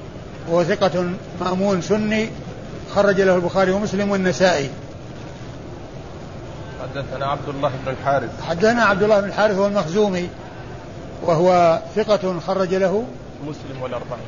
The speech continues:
Speaker 1: خرج له مسلم والأربعة.
Speaker 2: عن الضحاك إلى آخره.
Speaker 1: عن الضحاك بن عثمان و
Speaker 2: عن بكير بن عبد الله بن
Speaker 1: بكير بن عبد الله الأشج وسليمان بن يسار وأبو هريرة، وقد مر ذكرهم في الإسناد الذي قبل هذا.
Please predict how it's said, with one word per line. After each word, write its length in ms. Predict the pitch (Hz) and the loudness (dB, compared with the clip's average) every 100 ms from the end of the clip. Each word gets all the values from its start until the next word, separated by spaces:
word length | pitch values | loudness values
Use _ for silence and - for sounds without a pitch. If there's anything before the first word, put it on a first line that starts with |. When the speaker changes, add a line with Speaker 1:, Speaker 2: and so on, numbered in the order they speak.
| - | 0
Speaker 1:
خرج 260 | 196 208 202 | 4 4 6
له 180 | 202 | 4
مسلم 320 | 202 196 202 202 | 4 0 -2 2
والأربعة. 480 | 190 180 185 160 131 - - - - - - - - - - - - - - 131 | 4 4 4 2 -2 -12 -14 -14 -14 -14 -14 -14 -14 -14 -14 -14 -14 -14 -10 -6
Speaker 2:
عن 140 | 139 | -6
الضحاك 500 | 127 123 120 151 147 139 | -6 -6 -4 -2 -2 -4
إلى 80 | 127 | -6
آخره. 340 | 123 - - | -6 -6 -6
Speaker 1:
عن 120 | 170 220 | -2 2
الضحاك 460 | 202 170 208 208 | 2 4 4 2
بن 120 | 190 | 0
عثمان 560 | 185 165 165 185 214 226 220 - - - - - 180 175 | 0 0 0 2 2 0 -8 -12 -14 -14 -14 -12 -4 4
و 40 | 180 180 175 170 160 160 - - - 139 123 - - - | 6 8 8 8 6 2 -6 -14 -12 -10 -10 -12 -14 -10
Speaker 2:
عن 100 | 139 | -6
بكير 300 | 139 139 156 | -6 -2 -2
بن 140 | 135 135 | -2 -2
عبد 180 | 131 | -4
الله 160 | 135 139 131 | -2 -2 -2
بن 160 | 180 180 | 0 0
Speaker 1:
بكير 220 | 208 214 | 4 4
بن 80 | 196 | 4
عبد 180 | 175 185 | 2 4
الله 140 | 185 | 4
الأشج 400 | 180 147 214 185 | 2 2 2 4
وسليمان 440 | 185 185 202 196 | 2 4 2 2
بن 80 | 175 | 2
يسار 320 | 170 165 196 | 0 4 4
وأبو 320 | 202 180 180 175 | 6 4 4 6
هريرة، 300 | 202 220 214 - - - - - | 6 6 2 -6 -14 -14 -14 -6
وقد 220 | 185 190 | 0 2
مر 200 | 208 208 | 4 4
ذكرهم 420 | 190 214 202 190 | 4 2 2 2
في 60 | 185 | 0
الإسناد 340 | 175 180 190 | -2 0 0
الذي 220 | 180 175 | 2 0
قبل 260 | 175 180 170 | 0 2 4
هذا. 460 | 156 170 151 151 | 6 6 6 2